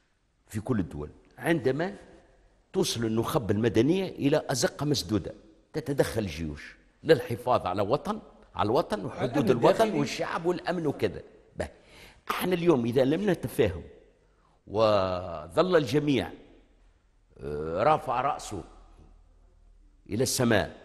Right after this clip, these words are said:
Speaker 1: ولا يستمع إلى غيره، ذات لحظة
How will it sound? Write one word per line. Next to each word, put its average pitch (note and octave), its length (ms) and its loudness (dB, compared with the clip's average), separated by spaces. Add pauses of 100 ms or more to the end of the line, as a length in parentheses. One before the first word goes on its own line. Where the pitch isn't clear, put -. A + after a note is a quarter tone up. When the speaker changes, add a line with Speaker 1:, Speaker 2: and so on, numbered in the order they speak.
(300)
Speaker 1:
ولا C#3 280 6
يستمع C3 400 0
إلى A#2 160 -2
غيره، C#3+ 340 -2 (640)
ذات C3 260 2
لحظة C#3 400 -4